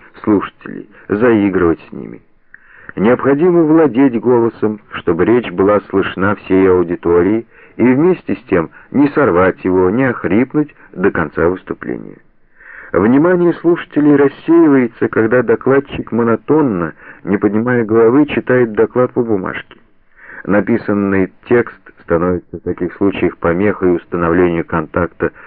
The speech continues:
с аудиторией. Следует помнить, что разговорная речь значительно отличается от письменной и порядком слов, и краткостью предложений, и различными характерными оборотами. В ней четко проявляется через интонацию,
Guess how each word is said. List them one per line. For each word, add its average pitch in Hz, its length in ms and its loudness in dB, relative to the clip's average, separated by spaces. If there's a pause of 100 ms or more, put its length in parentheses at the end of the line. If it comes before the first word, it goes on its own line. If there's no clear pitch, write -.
(140)
с - 40 -8
аудиторией. 73 680 -4 (500)
Следует 160 420 2
помнить, 139 360 2
что 110 280 2
разговорная 127 640 2
речь 143 360 0
значительно 127 720 -2
отличается 120 640 -2
от 85 80 -6
письменной 78 640 -6 (380)
и 113 100 2
порядком 107 540 0
слов, 143 380 0 (260)
и 120 180 2
краткостью 123 680 -2
предложений, 90 800 -2 (240)
и 139 140 2
различными 151 800 0 (160)
характерными 127 680 0
оборотами. 85 640 -4 (560)
В 92 140 2
ней 104 180 2
четко - 380 -2
проявляется 98 800 2
через 90 400 0
интонацию, 87 840 -2